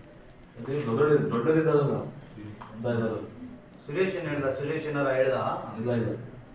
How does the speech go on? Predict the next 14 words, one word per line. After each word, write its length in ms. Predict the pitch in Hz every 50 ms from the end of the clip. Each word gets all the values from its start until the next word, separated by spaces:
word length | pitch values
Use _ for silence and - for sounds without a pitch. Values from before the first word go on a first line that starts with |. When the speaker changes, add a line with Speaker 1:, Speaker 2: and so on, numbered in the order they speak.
| - - - - -
Speaker 2:
ಸುರೇಶ್ 380 | 151 156 185 185 180 180 180 -
ಕೇಳಬೇಕಿತ್ತು, 520 | 160 160 160 165 165 160 156 151 156 147
"ಏನ್ 260 | 143 143 151 151 147
ಕೊಡ್ಬೇಕಪ್ಪ 600 | 147 143 143 143 143 143 139 139 131 131 135 123
ಮೇಡಮಿಗೆ? 580 | 120 123 123 135 127 135 135 123 120 123 131 131
ನೀನೇ 300 | 127 - - 139 131 123
ಮಾತಾಡು, 520 | 123 123 123 131 135 127 117 113 - 135
ಅಷ್ಟೇ 300 | 143 139 - - - 127
ಅಂದ್ರೆ 340 | 127 127 127 135 135 139 139
ಆಗಲ್ಲ, 340 | 131 135 131 139 135 135 135
ಒಂದೊಂದ್ 400 | 131 131 131 131 135 131 131 127
ಲಕ್ಷ 200 | 123 117 - 135
ಅಂದ್ರೆ 340 | 135 131 135 139 135 135 135
ಎಲ್ಲಾಗತ್ತೆ? 1000 | 131 135 135 127 131 131 123 127 120 113 113 131 147 147 123 - - - -